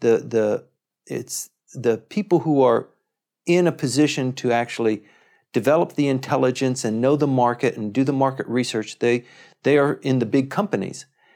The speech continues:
And everybody else is excluded. You have, uh, government representatives.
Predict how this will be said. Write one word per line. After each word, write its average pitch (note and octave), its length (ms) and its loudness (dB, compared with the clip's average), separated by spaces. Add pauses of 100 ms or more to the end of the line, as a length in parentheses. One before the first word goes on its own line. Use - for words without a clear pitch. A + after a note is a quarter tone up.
(200)
And C3 380 0
everybody C#3 480 2
else A#2 200 2
is G2+ 140 -8
excluded. G#2+ 460 -6
You A2 80 -2
have, G#2 240 -4
uh, G2 240 -4
government A#2 420 -4
representatives. G2 720 -6